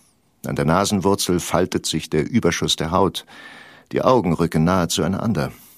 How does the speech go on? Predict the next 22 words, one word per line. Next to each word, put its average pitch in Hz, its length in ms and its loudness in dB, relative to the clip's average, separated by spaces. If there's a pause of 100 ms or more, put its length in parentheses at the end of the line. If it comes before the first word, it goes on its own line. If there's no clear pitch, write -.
(640)
Legen 82 280 0
Brauen 113 360 0
über 76 280 -6
ihnen. 71 340 -6 (640)
Sie - 160 -2
wären 69 220 2
vielleicht 67 340 -6
wie 117 80 -2
Blitze. - 360 -4 (580)
Da 113 100 0
sie 110 100 2
aber 98 160 2
nackt 110 300 -2
sind, 113 320 0 (480)
kommen 104 240 2
sie 98 240 2
wie 98 180 0
unschädliches 98 800 0
Wetterleuchten 85 880 0
aus - 220 -4
einem 76 320 -2
wolkenlosen 80 880 -4